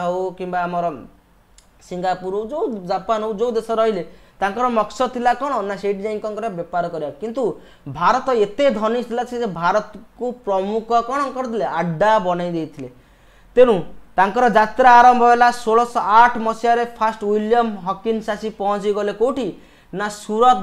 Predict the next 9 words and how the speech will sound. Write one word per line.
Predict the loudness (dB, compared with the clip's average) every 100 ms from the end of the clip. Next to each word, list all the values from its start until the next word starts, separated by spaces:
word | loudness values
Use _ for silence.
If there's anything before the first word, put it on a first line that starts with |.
| -2
ବନ୍ଦରରେ | -2 0 0 -2 -4
ପହଞ୍ଚିଗଲେ | -2 -2 -2 -2 -2 -2 -4 -8 -18 -8
ଏବଂ | -2 0 0 0
ସେହି | 0
ସମୟରେ | 0 -2 -2 0 0 0 -2 -6 _ _ _ _ _ _ -10
ଭାରତରେ | 0 0 2 -2 -4 0
କୋଉ | 2 4
ମୁଗଲ | 2 2 2
ଶାସନ | 0 -4 -4